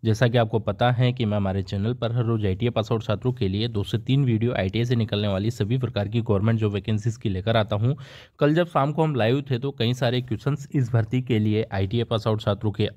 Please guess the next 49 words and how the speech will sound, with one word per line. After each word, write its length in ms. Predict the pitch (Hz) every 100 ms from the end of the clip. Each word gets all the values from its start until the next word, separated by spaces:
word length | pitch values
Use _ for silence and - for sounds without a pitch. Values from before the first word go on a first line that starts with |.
| -
आ 140 | 110
रहे 240 | 139 127
थे। 220 | 127 117 117 - _ - - _ -
अब 420 | 156 165 202 196 _
कल 160 | 143 143
तक 180 | 175 165
ये 100 | 170
कन्फर्म 340 | 165 135 147 135
नहीं 300 | 110 127 147
था 200 | 131 131
कि 180 | -
भर्ती 300 | 110 117 127
कब 260 | 127 113 113
आने 220 | 110 107
वाली 280 | 107 101 104
है, 220 | 107 110
भर्ती 420 | 104 107 107 117
आएंगी 420 | 120 104 104 113 127
भी 120 | 113
या 80 | 98
नहीं, 240 | 98 113 - - - 123
और 220 | 131 127
आज 280 | 131 143 156
ये 80 | 147
भर्ती 340 | 135 127 139
आना 280 | 120 101 107
लगभग 400 | 110 98 101 107
सौ 180 | - 110
परसेंट 420 | 107 - 113 104
तय 260 | - 101 117
हो 200 | 123 113
गया 200 | 117 110
है। 540 | - 123 139 - _ -
कर्मचारी 600 | 131 143 147 131 139 160
संघों 360 | - 110 120
की 240 | 120 135 113
मांग 340 | 95 95 131
पर 260 | 139 123 - 110
बिजली 420 | 107 107 139 160
कंपनी 400 | 135 110 113 110
के 180 | 113 104
बोर्ड 340 | 95 98 127
ने 200 | 117 101 - - _ -
दे 160 | 117
दी 160 | 135 156
है 200 | 139 143
इसके 240 | 131 -
लिए 160 | 113 117
मंजूरी। 540 | 110 104 117 120 110